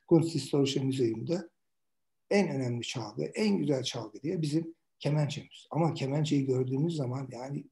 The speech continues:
inanılmaz bir el yapısı, e, göz nuru bir çalgı. Şimdi Adnan Bey dediğiniz gibi, m, taklidiyle olmuyor. Gerçeğini görmek lazım. Sonra tabii onun taklidini yaparak geliştirmek lazım.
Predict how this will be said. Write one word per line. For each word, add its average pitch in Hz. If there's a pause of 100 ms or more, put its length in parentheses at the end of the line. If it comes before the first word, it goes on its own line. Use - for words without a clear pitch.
inanılmaz 139
bir 135
el 139
yapısı, 147 (480)
e, 117
göz 139
nuru 117
bir 127
çalgı. 120 (500)
Şimdi 202
Adnan 196
Bey 170
dediğiniz 185
gibi, 156 (140)
m, 165
taklidiyle 190
olmuyor. 160
Gerçeğini 151
görmek 131
lazım. 120
Sonra 185
tabii 175
onun 165
taklidini 156
yaparak 151
geliştirmek 131
lazım. -